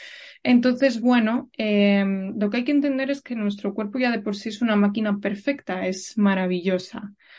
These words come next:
Em, y el típico ejemplo que me gusta poner es el de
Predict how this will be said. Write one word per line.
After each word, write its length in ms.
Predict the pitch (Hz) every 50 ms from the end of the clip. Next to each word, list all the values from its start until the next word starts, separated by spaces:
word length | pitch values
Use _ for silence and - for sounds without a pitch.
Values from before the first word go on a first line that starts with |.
| - - - _ _ _ _
Em, 680 | - 220 214 208 208 202 202 196 190 185 185 185 - - - _ _ _ _ _ _ _ _
y 280 | - 202 202 208 208 202
el 200 | 196 196 190 196
típico 420 | - 262 - - 285 277 - 269 262
ejemplo 500 | 254 - - 302 285 269 - 240 247 -
que 80 | 262 220
me 120 | 190 185
gusta 300 | 180 196 202 - 220 202
poner 380 | 202 214 220 226 240 262 269 -
es 260 | - 208 214 214 - -
el 120 | 233 220
de 280 | 202 214 226 - -